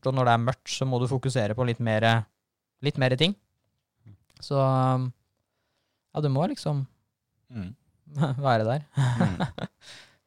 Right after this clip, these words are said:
Speaker 1: Så, jeg har en litt morsom historie når vi kjørte i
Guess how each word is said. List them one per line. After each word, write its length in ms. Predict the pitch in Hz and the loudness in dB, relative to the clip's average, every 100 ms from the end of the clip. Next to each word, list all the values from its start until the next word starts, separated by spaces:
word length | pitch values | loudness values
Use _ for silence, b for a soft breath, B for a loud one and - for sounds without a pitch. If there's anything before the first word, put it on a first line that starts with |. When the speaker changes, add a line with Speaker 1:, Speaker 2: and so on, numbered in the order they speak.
| - | -12
Speaker 1:
Så, 100 | 143 139 135 135 131 _ _ _ _ _ - | -6 -4 -4 -6 -10 _ _ _ _ _ -2
jeg 40 | |
har 140 | 139 135 | 0 0
en 160 | 165 - | -2 -6
litt 160 | 151 156 | -8 -4
morsom 340 | 143 139 120 | -4 -4 -4
historie 320 | 127 - 117 127 | -4 -4 -4 -4
når 140 | 135 | -4
vi 60 | 135 | -2
kjørte 280 | 123 - | -4 -2
i 60 | 120 | -2